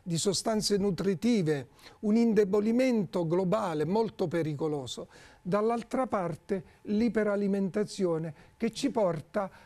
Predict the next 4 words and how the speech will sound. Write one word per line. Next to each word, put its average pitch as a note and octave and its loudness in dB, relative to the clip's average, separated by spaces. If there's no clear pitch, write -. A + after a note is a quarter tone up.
verso G3+ 0
patologie G#3 2
quali F#3+ 0
ipertensione, E3 0